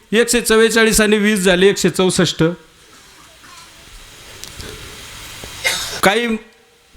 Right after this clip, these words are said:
पतसंस्थांचं कर्ज दहा बारा कोटी रुपये संचालकांचं ते कारखान्याकडे आणलंय, म्हणजे एकशे पंच्याहत्तर कोटी.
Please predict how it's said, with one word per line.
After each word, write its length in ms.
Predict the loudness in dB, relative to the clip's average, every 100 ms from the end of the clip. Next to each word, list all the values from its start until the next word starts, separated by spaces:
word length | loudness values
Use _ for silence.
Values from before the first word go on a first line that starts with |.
| -8 -4
पतसंस्थांचं 680 | -2 0 0 0 0 0
कर्ज 260 | -2 0 0
दहा 220 | 2 2
बारा 220 | 2 0
कोटी 300 | 0 0 2
रुपये 240 | 2 2 0
संचालकांचं 680 | 0 0 0 2 0 0 0
ते 120 | 0
कारखान्याकडे 580 | 0 0 0 0 2 2
आणलंय, 340 | 4 2 0 -2 -12 _ _ _ _ _ _ -2 2
म्हणजे 200 | 4 4
एकशे 180 | 2
पंच्याहत्तर 520 | 2 2 2 0 0 0
कोटी. 340 | 0 0